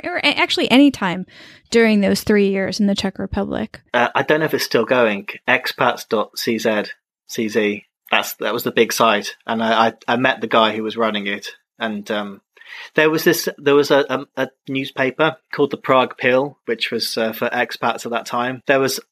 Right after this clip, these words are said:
Speaker 2: artist people. It was a really kind of artistic community there, but that didn't work in business terms.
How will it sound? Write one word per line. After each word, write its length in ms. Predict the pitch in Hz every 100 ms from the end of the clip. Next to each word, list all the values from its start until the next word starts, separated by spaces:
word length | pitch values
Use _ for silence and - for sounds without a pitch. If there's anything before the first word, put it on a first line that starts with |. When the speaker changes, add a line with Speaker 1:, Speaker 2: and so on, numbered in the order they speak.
| _ _ -
Speaker 2:
artist 540 | 147 135 117 - -
people. 380 | 117 107 107 107
It 100 | 120
was 140 | 123
a 60 | 127
really 220 | 131 120
kind 220 | - 117
of 60 | 113
artistic 600 | 113 - 120 - 107 -
community 440 | - 120 110 110
there, 280 | 104 104 98
but 240 | - 107 -
that 200 | 117 -
didn't 340 | 123 110 107 _ 123
work 440 | 113 113 110 -
in 160 | 110 107
business 360 | - 110 120 110
terms. 480 | - 123 127 123